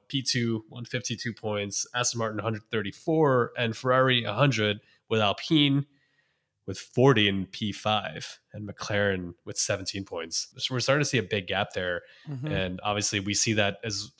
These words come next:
Speaker 1: well on the driver's side with Max now with a fifty-three point lead. And remember, three races ago, we were talking about single digit, <laughs>
Speaker 2: Yeah.
Speaker 1: uh, lead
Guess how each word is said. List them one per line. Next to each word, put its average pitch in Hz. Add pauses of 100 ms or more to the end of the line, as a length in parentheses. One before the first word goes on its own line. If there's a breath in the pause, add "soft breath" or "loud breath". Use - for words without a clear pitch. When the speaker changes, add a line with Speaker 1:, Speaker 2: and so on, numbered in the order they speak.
Speaker 1:
well 104
on 98
the 98
driver's 104
side 92
with 95 (420 soft breath)
Max 95
now 95
with 95
a 90 (200)
fifty-three 113
point 104
lead. 104
And 107
remember, 104
three 113
races 104
ago, 98
we 95
were 92
talking 101
about 95
single 104
digit, 92 (360)
<laughs> - (640 loud breath)
Speaker 2:
Yeah. 95
Speaker 1:
uh, 95 (200)
lead 107